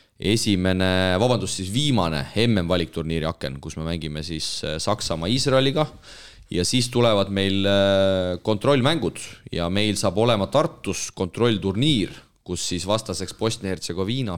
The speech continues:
Belgia, Ungari. Lisaks me mängime võõrsil Leedu-Lätiga, vastavalt siis Leedus, Leedus ja, ja Lätis. Ja augusti lõpus tegelikult, kui me nüüd sealt M M-valikturniirist peaksime edasi minema,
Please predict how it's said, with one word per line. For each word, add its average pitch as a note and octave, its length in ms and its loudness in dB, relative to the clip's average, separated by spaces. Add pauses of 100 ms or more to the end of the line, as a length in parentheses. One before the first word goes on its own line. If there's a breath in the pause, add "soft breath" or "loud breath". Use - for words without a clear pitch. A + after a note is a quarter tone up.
Belgia, F#2+ 560 0 (580 loud breath)
Ungari. G2+ 720 2
Lisaks A2 320 0
me F#2 100 -6
mängime F#2+ 380 -2
võõrsil F#2+ 640 0 (160)
Leedu-Lätiga, G2+ 720 0 (160)
vastavalt F2 400 -6
siis F2 120 -8
Leedus, F2 480 -2 (560 loud breath)
Leedus F2+ 460 0
ja, F2 160 0 (380)
ja F2+ 180 -2
Lätis. B2 480 -4
Ja E2+ 240 0
augusti G#2+ 640 0
lõpus D3 400 -2
tegelikult, F2+ 480 -2
kui F2 100 -6
me F2+ 140 -2
nüüd F2 80 -4
sealt E2+ 240 -4
M A2 260 0
M-valikturniirist F2+ 880 -4
peaksime F2+ 380 -4
edasi G#2+ 240 0
minema, D2 340 -6